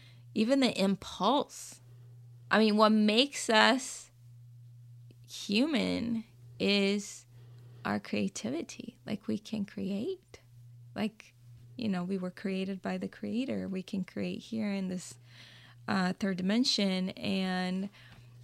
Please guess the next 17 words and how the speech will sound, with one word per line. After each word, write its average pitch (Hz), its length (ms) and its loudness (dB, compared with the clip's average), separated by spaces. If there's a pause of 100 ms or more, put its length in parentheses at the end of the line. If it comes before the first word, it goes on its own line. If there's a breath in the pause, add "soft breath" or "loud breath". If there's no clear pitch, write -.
(220)
we 196 520 4
have 190 320 4
different 190 360 -2
thoughts - 460 8
about 185 320 0
different 190 380 -4
inputs, 226 840 0
and 190 200 2
we 202 80 0
have 190 200 -2
emotions, 190 760 0
we 190 80 -2
have 180 160 -2
feelings, 196 800 0
we 196 140 0
have, 180 580 2 (600 soft breath)
um, 190 680 2